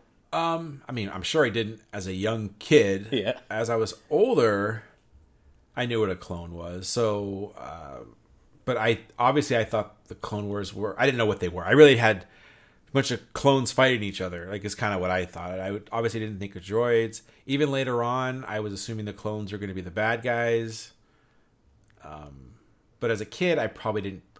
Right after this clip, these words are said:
Speaker 1: I probably didn't pay too much attention to, to stuff like that anyway, 'cause there wasn't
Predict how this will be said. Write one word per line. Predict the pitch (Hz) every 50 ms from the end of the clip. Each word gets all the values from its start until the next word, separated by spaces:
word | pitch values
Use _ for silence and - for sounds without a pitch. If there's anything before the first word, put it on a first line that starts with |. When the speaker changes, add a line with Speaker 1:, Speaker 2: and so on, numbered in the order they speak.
| _
Speaker 1:
I | - -
probably | - - 240 247 220
didn't | 180 160 143 -
pay | - - 135 127
too | - - 117
much | 113 113 104 -
attention | 120 107 92 101 104
to, | 98 90 90 - _ _ _
to | - -
stuff | - - - 95 87 -
like | 90 85 -
that | 87 85
anyway, | 85 90 85 85 87
'cause | - 101 90
there | 95
wasn't | 92 98 98 90 92 90 78 73